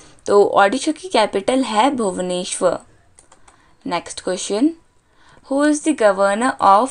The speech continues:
पुडुचेरी? करेक्ट आंसर इस क्वेश्चन के लिए हो जाएगा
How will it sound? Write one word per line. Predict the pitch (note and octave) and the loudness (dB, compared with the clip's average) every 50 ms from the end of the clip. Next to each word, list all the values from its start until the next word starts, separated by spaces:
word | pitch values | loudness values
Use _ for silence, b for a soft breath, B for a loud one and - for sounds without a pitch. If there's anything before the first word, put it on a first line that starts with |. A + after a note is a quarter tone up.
| - - - | -6 -10 -8
पुडुचेरी? | - A3+ G#3 F#3 G#3 G#3+ G#3 - F#3+ F3+ E3+ F3 E3+ E3+ - b b b b b b b b b b b b - | -6 -6 -4 -4 -4 -4 -2 0 0 0 0 -2 -4 -8 -10 b b b b b b b b b b b b -4
करेक्ट | G3+ F#3+ F#3 F#3 F#3+ - A#3 | 0 0 2 2 0 0 0
आंसर | G#3 G#3 A3 B3+ C#4+ C#4+ | 0 0 0 0 2 2
इस | D4+ D4+ - - | 2 2 0 -2
क्वेश्चन | - G3+ G3+ - - F#3 F3+ | -4 -6 -6 -6 -6 -8 -6
के | - G3 F#3+ | -4 -4 0
लिए | G3 A#3+ | 2 2
हो | C4+ C#4 A#3 G3 | 2 2 2 2
जाएगा | - F#3+ F3 E3+ E3 - F3 F3 G3 B3 | 2 2 4 4 4 4 4 4 4 4